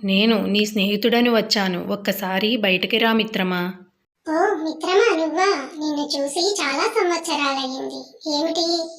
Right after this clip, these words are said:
Speaker 2: ఏ పని మీద ఇలా వచ్చావ్?"
Speaker 1: "మిత్రమా, నేను ఈ పావురాల గుంపుతోనే ఉంటున్నాను. పొరపాటున ఇవి వేటగాడు పన్నిన వలలో చిక్కుకున్నాయి.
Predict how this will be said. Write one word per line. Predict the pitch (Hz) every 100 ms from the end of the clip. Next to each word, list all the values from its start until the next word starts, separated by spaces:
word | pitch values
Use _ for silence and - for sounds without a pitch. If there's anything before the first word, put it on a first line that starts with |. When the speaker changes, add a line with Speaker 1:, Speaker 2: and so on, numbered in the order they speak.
| 285
Speaker 2:
ఏ | 277 311
పని | 302
మీద | 302 302 302
ఇలా | 302 294
వచ్చావ్?" | 294 - 302 285 285 294 - _ _ _ _ _ _ 226
Speaker 1:
"మిత్రమా, | 226 214 190 185 180 202 - 202
నేను | 196 202 196
ఈ | 220 220
పావురాల | 214 196 180 190 196 196
గుంపుతోనే | 190 196 196 196 190 190
ఉంటున్నాను. | 247 208 - 185 180 175 175 180 - - _ _ -
పొరపాటున | 196 185 196 196 220
ఇవి | 208 185 185 196
వేటగాడు | 202 180 196 190 196 190
పన్నిన | 190 190 185 190
వలలో | 190 180 180 220
చిక్కుకున్నాయి. | 220 208 185 185 175 170 165 175 175